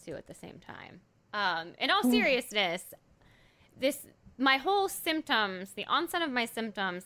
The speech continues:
Speaker 1: happened right at the start of coronavirus kind of ramping up in the Ohio region, uh, and reign. So, um, I didn't really think much about it because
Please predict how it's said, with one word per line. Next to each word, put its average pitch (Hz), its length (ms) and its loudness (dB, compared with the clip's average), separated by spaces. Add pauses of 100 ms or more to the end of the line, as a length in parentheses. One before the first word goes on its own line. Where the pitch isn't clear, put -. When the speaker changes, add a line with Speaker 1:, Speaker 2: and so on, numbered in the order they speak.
(160)
Speaker 1:
happened 175 800 0 (260)
right 226 300 0
at 302 80 -2
the 240 80 -6
start 208 440 2
of 185 260 2
coronavirus 180 640 0
kind 180 180 -4
of 165 80 -10
ramping 170 340 -8
up - 380 -6
in 175 240 -4
the 175 140 -4
Ohio 156 720 0
region, 139 640 -12 (400)
uh, 156 340 0
and 190 180 -2
reign. 180 360 0
So, 185 640 2 (880)
um, 170 640 0 (1040)
I 294 80 4
didn't 392 140 2
really 427 160 2
think 285 180 -2
much 240 180 2
about 190 320 4
it 269 280 2
because 196 640 2